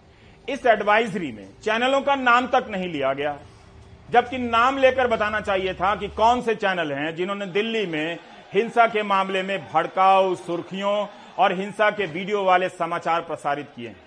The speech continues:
जो सरकार के अनुसार समुदायों के बीच सांप्रदायिक घृणा को भड़का सकते हैं तथा शांति एवं कानून व्यवस्था को बाधित कर सकते हैं।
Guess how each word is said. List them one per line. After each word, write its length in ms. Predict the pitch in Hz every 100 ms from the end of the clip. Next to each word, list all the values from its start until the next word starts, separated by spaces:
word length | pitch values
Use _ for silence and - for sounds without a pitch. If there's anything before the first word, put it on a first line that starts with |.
| - - - - - - - _ - 139
जो 200 | 220 254
सरकार 500 | 254 214 214 233 233
के 120 | 190
अनुसार 400 | 208 196 208 214
समुदायों 600 | 202 190 185 190 214 220
के 140 | 208 190
बीच 260 | 202 220
सांप्रदायिक 680 | - 180 185 185 196 214 147
घृणा 300 | 170 190 196
को 180 | 180 208
भड़का 380 | 139 165 190 185
सकते 360 | 160 127 -
हैं 140 | 104 87 _ _ _ _ -
तथा 160 | 185 214
शांति 420 | - 226 247 254
एवं 240 | 240 233
कानून 340 | 226 202 220 233
व्यवस्था 400 | 202 208 202 208
को 140 | 214
बाधित 360 | 185 190 208 202
कर 100 | 165
सकते 360 | - 117 _
हैं। 200 | - 87